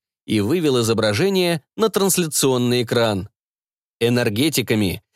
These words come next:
командовал полноватый майор с шикарными пшеничными усами. Виталий с ним где-то уже сталкивался. Лицо казалось знакомым. «На связи, господин адмирал!»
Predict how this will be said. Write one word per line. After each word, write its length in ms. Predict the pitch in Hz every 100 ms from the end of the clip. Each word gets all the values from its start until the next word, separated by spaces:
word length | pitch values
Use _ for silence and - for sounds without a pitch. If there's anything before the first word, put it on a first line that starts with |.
| _
командовал 600 | - 117 220 208 190 185
полноватый 720 | 143 151 139 127 123 127 120 113
майор 460 | 107 107 160 127 - _ -
с 60 |
шикарными 720 | - 120 95 131 175 165 156
пшеничными 680 | 139 - 120 117 - 120 117
усами. 640 | 117 101 120 110 107 92 - _ _ _ -
Виталий 520 | 113 113 - 254 240
с 80 | -
ним 180 | 214 202
где-то 300 | 180 208 214
уже 220 | 190 214
сталкивался. 880 | - 156 113 101 107 95 - - - _ _
Лицо 500 | - 104 101 - 160 - _ -
казалось 420 | 226 160 135 127
знакомым. 640 | 123 131 135 120 101 87 - _ _ _ _ _ _ _ _
«На 200 | 98 104
связи, 420 | 104 104 139 190
господин 440 | 208 196 202 202 208
адмирал!» 460 | 196 196 202 196